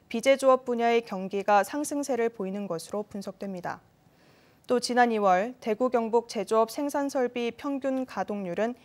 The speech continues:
칠십 점 사 퍼센트로 전국 가동률에 비해 영점구 퍼센트 포인트 낮았습니다.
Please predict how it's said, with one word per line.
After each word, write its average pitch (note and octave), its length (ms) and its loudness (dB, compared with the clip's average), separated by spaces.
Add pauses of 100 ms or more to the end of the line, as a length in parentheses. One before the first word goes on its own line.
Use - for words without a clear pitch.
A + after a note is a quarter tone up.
(160)
칠십 - 380 -6
점 C#4+ 220 2
사 - 180 -6
퍼센트로 G#3 720 -6 (380)
전국 A3+ 440 0
가동률에 A#3 540 0
비해 G3 400 -4 (180)
영점구 G#3+ 600 -2 (100)
퍼센트 A3 420 -4
포인트 G3+ 540 -8 (120)
낮았습니다. F3+ 680 -8